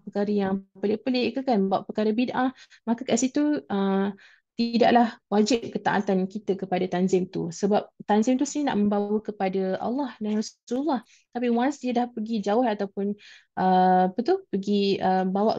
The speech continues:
kepada perkara-perkara yang tidak, uh, sepatutnya, maka tidaklah berlaku wajib, uh, taat untuk kita pada tanzim tu, kan. Uh, so, sa-, taat ni penting juga, eh.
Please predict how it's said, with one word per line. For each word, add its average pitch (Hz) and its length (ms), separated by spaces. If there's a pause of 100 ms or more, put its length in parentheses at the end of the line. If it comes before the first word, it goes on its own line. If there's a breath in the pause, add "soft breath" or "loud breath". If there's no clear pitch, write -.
(240)
kepada 190 240
perkara-perkara 190 640
yang 190 320
tidak, 185 480 (160)
uh, 175 160
sepatutnya, 190 720 (160)
maka 196 400
tidaklah 202 400
berlaku 185 560
wajib, 185 320 (240)
uh, 175 400
taat - 320
untuk 175 240
kita - 240
pada 175 320
tanzim 175 320
tu, 175 80
kan. 170 240 (2250 soft breath)
Uh, 190 240
so, 254 400
sa-, - 160
taat - 320
ni 277 80
penting 240 400
juga, 202 160
eh. 254 160